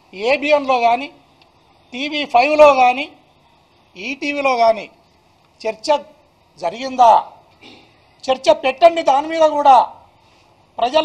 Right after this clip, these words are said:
అభిప్రాయాలను సేకరించండి, అది చర్చకు పెట్టాల్సిన అంశమే అని తెలుగుదేశం పార్టీలో ఉన్న నా బీసీ, ఎస్సీ, ఎస్టీ,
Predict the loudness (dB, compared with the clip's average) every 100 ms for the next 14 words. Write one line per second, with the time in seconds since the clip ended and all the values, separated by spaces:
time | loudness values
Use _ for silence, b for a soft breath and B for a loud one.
0 | 2 2 0 0 0 -2 -4 -8 -6 -4
1 | -4 -4 -6 -6 -8 -14 -18 _ -20 _
2 | _ _ -12 -12 -6 -6 -4 -8 -8 -8
3 | 2 2 2 -4 -4 -2 0 0 -2 -6
4 | -12 _ _ _ _ _ _ _ -16 -8
5 | -6 -6 -10 -2 -2 -2 -6 -6 -6 -4
6 | -4 -6 -16 -12 -12 -12 -12 -12 -12